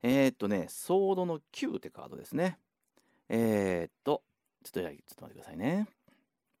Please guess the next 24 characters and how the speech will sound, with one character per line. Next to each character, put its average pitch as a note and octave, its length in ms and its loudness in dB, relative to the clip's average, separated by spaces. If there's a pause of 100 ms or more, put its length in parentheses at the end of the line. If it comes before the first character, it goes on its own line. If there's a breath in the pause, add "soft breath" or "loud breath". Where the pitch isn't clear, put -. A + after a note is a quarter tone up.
(1700)
は D#3 140 -2
い。 - 80 -6 (540 soft breath)
え C#3+ 100 4
ー - 20 4
っ D#3+ 40 4
と D3 100 2
で G#2+ 100 6
す F#2 100 -4
ね、 G2+ 280 4 (400)
う - 20 -4
ー G#2+ 40 2
ん、 G#2 480 0
自 B2+ 180 2
分 G#3 160 6
の A3 100 6
考 A3+ 380 4
え F#3 100 6
を、 G2+ 300 6 (220)
え F2+ 760 -2
ー、 - 40 -12
検 G#3 280 6
証 F3 220 6
す - 160 -2
る A#2 160 0